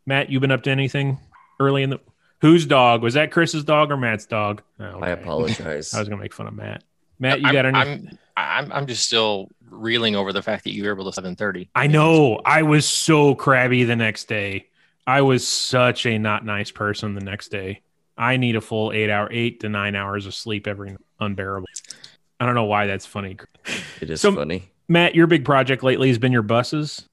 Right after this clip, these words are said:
Speaker 3: Yeah. So, um, you know, we've, you and I have talked about this, um, on and off
Speaker 1: Yeah, I
Speaker 3: for
Speaker 1: make
Speaker 3: a
Speaker 1: fun of you
Speaker 3: little
Speaker 1: for
Speaker 3: while.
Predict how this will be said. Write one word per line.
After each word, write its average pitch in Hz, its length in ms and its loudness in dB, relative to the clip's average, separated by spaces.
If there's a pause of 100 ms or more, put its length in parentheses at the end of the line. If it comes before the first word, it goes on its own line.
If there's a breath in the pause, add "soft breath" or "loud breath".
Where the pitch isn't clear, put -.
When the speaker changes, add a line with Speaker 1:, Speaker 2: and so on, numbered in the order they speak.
(160)
Speaker 3:
Yeah. 123 380 2
So, 101 500 0
um, 87 460 -2 (200)
you 107 180 -4
know, 101 120 0 (200)
we've, 110 260 -4 (200)
you 120 140 -2
and 107 80 2
I 107 80 4
have 110 100 0
talked 110 220 -2
about 110 180 -4
this, - 460 -2
um, 98 560 -6
on 107 160 0
and 98 100 -2
off 104 340 -4 (220)
Speaker 1:
Yeah, 113 160 0
I 117 80 2
Speaker 3:
for 110 80 -2
Speaker 1:
make 107 140 0
Speaker 3:
a 101 80 -2
Speaker 1:
fun 113 100 0
of 113 60 0
you 107 60 2
Speaker 3:
little 98 140 0
Speaker 1:
for 98 60 0
Speaker 3:
while. 101 180 -6